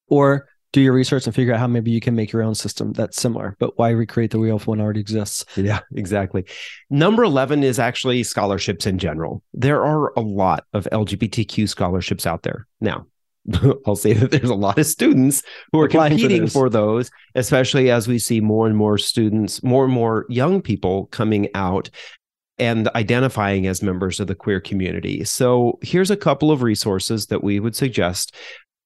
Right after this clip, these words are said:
Speaker 2: H R C does have an L G B T Q student scholarship database, so definitely go check that out. Scholarships dot com currently has sixteen scholarships that are L G B T specific.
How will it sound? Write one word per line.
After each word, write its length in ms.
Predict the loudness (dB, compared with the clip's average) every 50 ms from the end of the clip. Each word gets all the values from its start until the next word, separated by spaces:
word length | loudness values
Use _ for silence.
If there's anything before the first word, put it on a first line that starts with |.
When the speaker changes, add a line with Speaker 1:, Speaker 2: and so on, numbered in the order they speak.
| _ _ _ _
Speaker 2:
H 220 | 0 0 0 2
R 120 | 0 0 0
C 420 | 0 2 2 2 2 0 -2 -6 _ _ _ -6
does 260 | -2 0 0 0 -2 -2
have 340 | 0 0 2 2 2 0
an 140 | 0 -2 -2 -2
L 100 | -4 -4
G 100 | -4 -4
B 80 | -8 -8
T 100 | -8 -4
Q 200 | -2 0 0 0
student 400 | -2 -2 0 0 0 0 0 -4
scholarship 580 | -2 -2 0 0 2 0 -2 -2 -2 -4 -4 -6 -6
database, 560 | -2 -2 0 0 0 0 0 0 0 0 -2
so 320 | -2 -2 -2 -2 0 -2
definitely 400 | -2 -2 -4 -4 -2 -2 -4 -2
go 160 | 0 2 0 0
check 300 | 0 -2 -2 -4 -2 -2
that 160 | -2 0 0
out. 340 | 0 -2 -4 -6 -10 -14 -20 _ _ -20 -20 -20 -20 -20 _
Scholarships 640 | -8 -2 0 2 2 4 2 2 2 0 0 0
dot 240 | 0 0 -2 -2 -4
com 400 | -6 -4 -2 0 0 0 0 -2
currently 400 | -2 -2 -2 -2 0 0 0 0
has 260 | 0 0 -2 -2 -2
sixteen 680 | -4 -2 -4 -4 -4 -4 -8 -4 -2 0 0 0 0 -2
scholarships 640 | -4 -4 -2 -2 0 -2 -2 -2 -2 -4 -4 -2 -4
that 100 | -4 -4
are 100 | -2 -2
L 120 | -2 -4
G 120 | -2 -4 -4
B 120 | -4 -4
T 160 | -2 -4 -4
specific. 760 | -4 -4 _ -6 -4 -2 -4 -4 -4 -2 -4 -4 -4 -6 -12